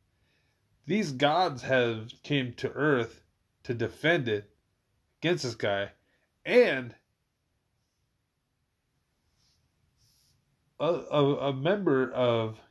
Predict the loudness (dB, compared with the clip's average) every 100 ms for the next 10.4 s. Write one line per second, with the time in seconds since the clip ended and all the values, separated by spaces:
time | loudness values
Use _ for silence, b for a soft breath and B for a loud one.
0 | -2 0 0 0 2 2 0 -8 _ _
1 | -4 0 0 2 0 2 2 2 2 0
2 | -4 -10 -6 0 0 -2 -8 b b b
3 | b 2 4 4 4 2 2 -6 _ _
4 | _ _ _ -4 -4 2 2 2 0 -10
5 | -10 -4 -2 -2 -4 -4 -2 -4 -6 -6
6 | -8 -8 -10 -12 -10 -10 -8 -10 -10 -6
7 | -6 -6 -6 -6 -6 -10 -10 -8 -8 -4
8 | -2 0 2 2 2 0 -2 -4 -8 -16
9 | _ _ _ _ _ _ _ _ _ -6
10 | -2 0 0